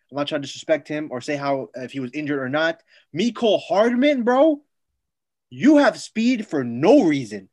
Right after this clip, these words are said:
Like, th-, th-, God be giving the wrong dude speed. Because unless you throwing up a jet sweep, he, where is he? I, and he had an offsides on a, on a kick, on a field goal attempt, which is even more, I, I don't think I've seen an offsides on a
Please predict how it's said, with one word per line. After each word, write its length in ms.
Like, 340
th-, 140
th-, 300
God 260
be 80
giving 220
the 100
wrong 300
dude 240
speed. 360
Because 220
unless 400
you 160
throwing 180
up 140
a 80
jet 280
sweep, 360
he, 240
where 320
is 160
he? 200
I, 180
and 180
he 160
had 160
an 120
offsides 580
on 80
a, 340
on 160
a 180
kick, 460
on 80
a 40
field 260
goal 120
attempt, 400
which 100
is 100
even 220
more, 280
I, 80
I 20
don't 320
think 120
I've 120
seen 140
an 140
offsides 580
on 100
a 140